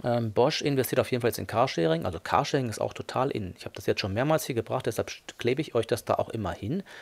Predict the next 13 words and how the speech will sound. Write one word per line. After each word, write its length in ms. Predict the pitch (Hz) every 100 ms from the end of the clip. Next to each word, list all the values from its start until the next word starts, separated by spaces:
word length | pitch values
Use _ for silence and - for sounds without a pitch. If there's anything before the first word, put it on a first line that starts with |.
| - - - - - _ _ _ _ -
Auch, 340 | 107 117 -
äh, 320 | 120 104 101 - - -
Flixbusse, 920 | - 113 165 - - 110 98 92 85 - _ _ _ _ -
die 180 | 113
haben 140 | 120 120
auch 240 | 139 -
gesagt, 400 | 175 127 120 123
wenn 260 | 110 110 175
es 140 | 202
soweit 380 | - 151 131 113
ist 240 | - 220 202
und 200 | 156 131
die 340 | 127 117 -